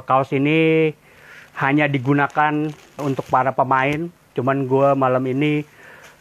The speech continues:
ingin berbagi ke teman-teman. Nah, gimana sih cara dapetin giveaway-nya? Yang pasti bertanya, semua pertanyaan yang masuk akan diseleksi, akan dipilih satu pertanyaan yang menurut, eh,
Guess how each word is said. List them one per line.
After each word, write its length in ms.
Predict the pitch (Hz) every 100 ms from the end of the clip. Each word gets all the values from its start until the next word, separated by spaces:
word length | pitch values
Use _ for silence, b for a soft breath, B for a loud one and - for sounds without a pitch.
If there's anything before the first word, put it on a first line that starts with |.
| -
ingin 320 | 139 139 139
berbagi 400 | 135 127 127 131
ke 320 | 143 135 127 127
teman-teman. 640 | 131 127 127 131 147 170
Nah, 160 | 135 107 - - - 139
gimana 320 | 143 151 180
sih 160 | 208
cara 240 | 180 160 151
dapetin 640 | 143 - - 139 143 139
giveaway-nya? 720 | 135 143 147 143 143 156 185 185 B B -
Yang 180 | 143 135
pasti 380 | 143 - 185 190 196 190 135 _ _ _ _ _ _ _ -
bertanya, 640 | 147 165 160 160 147 151 185 _ _ _ -
semua 320 | - 156 165
pertanyaan 480 | 156 147 147 143 143
yang 80 |
masuk 320 | 143 131 - -
akan 320 | 143 - 131 127
diseleksi, 480 | - 135 127 -
akan 320 | 156 147 160 151
dipilih 400 | 147 170 165 160
satu 400 | 139 139 - 151
pertanyaan 640 | 139 - 135 135 131 151 B B B -
yang 160 | 160 170
menurut, 480 | 165 165 170 190 - _ _
eh, 160 | 147